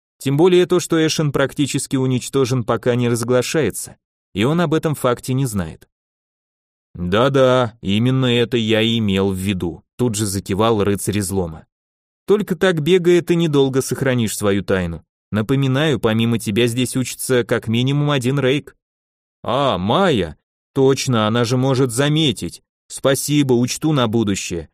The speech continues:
А сейчас мне надо бежать, я и так забыл документы дома и пришлось срочно вернуться».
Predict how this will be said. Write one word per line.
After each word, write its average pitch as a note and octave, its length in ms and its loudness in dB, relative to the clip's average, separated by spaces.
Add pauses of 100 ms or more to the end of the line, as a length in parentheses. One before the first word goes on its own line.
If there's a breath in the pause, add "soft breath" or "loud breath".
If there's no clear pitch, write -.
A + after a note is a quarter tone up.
(260)
А A2 140 -2
сейчас D3 500 0
мне C#3+ 200 2
надо C#3 280 2
бежать, B2+ 640 0
я G#2 220 2
и G#2+ 80 2
так B2 240 2
забыл A2 320 0
документы A#2 580 0
дома G#2+ 340 2
и G2+ 40 0
пришлось G#2+ 480 -4
срочно A2+ 380 -4
вернуться». G#2 640 -2